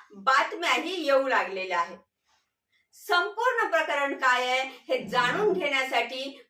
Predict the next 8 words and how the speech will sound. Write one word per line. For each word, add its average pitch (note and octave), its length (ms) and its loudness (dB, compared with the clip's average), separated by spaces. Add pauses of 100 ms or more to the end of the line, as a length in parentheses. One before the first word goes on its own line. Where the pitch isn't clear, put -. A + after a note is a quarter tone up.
(120)
पहा D4+ 360 6
हा D#4+ 240 2
रिपोर्ट. - 520 -8 (920)
अजित F4+ 280 4 (100)
पवार G4 440 4
हे E4 80 -2
महाराष्ट्राचे D#4+ 1120 2
उपमुख्यमंत्री, B3 1300 -2